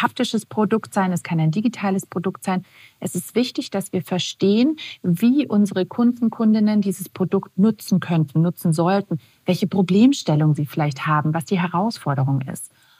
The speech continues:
Und all das hat natürlich mit Empathie zu tun. Ich muss mich versuchen, in einen Menschen hineinzuversetzen. Und diese Empathiefähigkeit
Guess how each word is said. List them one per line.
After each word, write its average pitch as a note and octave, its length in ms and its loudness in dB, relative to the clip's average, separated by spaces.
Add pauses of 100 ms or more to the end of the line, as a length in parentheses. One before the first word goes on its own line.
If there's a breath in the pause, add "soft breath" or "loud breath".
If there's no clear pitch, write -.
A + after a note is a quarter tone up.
(120 soft breath)
Und G3+ 180 2
all A3+ 200 2
das A#3+ 200 -2
hat A#3 120 -6
natürlich G#3 400 -4
mit G3 120 -2
Empathie G3 480 0
zu - 140 -4
tun. D3 300 0
Ich D3 160 -2
muss G#3+ 220 0
mich A3+ 180 -2
versuchen, G#3 560 0
in F3 140 -2
einen E3 200 2
Menschen F#3 420 0
hineinzuversetzen. D#3 1160 0 (800)
Und E3+ 140 2
diese G3 180 2
Empathiefähigkeit F#3+ 1120 -2